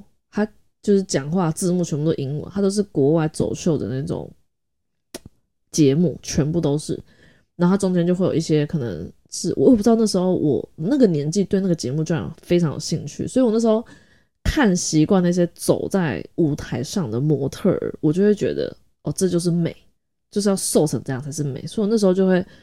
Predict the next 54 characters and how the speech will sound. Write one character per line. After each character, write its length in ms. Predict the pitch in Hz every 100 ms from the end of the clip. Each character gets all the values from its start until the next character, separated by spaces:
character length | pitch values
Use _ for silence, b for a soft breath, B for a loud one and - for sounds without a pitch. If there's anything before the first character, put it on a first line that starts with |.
| b b b _
很 180 | - 180
想 160 | 180 151
要 60 |
瘦 320 | 165 - 151
身， 240 | 127 127 160
可 80 | 170
是 100 | 247
我 200 | 220 135
没 180 | 120
有 100 | 180
去 140 | 151 196 160
买 200 | 135 127
减 280 | - 151 147
肥 180 | 104
产 240 | 76 - - -
品， 120 | 165 -
我 100 | 180
可 80 | 202
能 80 | 160
就 80 |
会 60 | 175
让 160 | 165 160
自 80 |
己 60 | 131
吃 220 | - -
得 80 | 147
很 180 | 147 151
少。 240 | - - - _ _ _ _ _ _ -
对， 140 | - -
那 100 | 208
个 200 | 233 180
高 280 | - 185 165
中 280 | 175 151 165
第 180 | - 170
一 40 | 160
个， 140 | -
然 120 | 147
后 60 | 175
开 140 | 208
始 220 | 196 151 107
你 100 | 170
说 120 | 226
化 280 | - 233 190
妆， 280 | 175 165 214 -
<laughs> 260 | _ _ _
怎 140 | 269
么 120 | 285
可 140 | 277 285
能 200 | 277 285
省 460 | - - 254 226 240
过 240 | 330 294
化 320 | - 302 247
妆？ 400 | 220 233 220 233
对， 280 | - 202 -